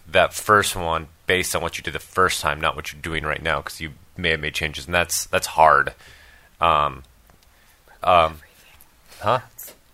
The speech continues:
Yeah, r-, r-, write down as much stuff, because it's, you think you may remember, but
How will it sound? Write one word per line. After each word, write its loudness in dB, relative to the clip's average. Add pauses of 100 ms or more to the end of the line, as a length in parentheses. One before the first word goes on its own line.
Yeah, 6
r-, -4 (360)
r-, -20 (220)
write 2
down 2 (120)
as 2
much -2
stuff, 2
because -4 (1200)
it's, -4 (540)
you -2
think -4
you -4
may 0 (120)
remember, -2
but -6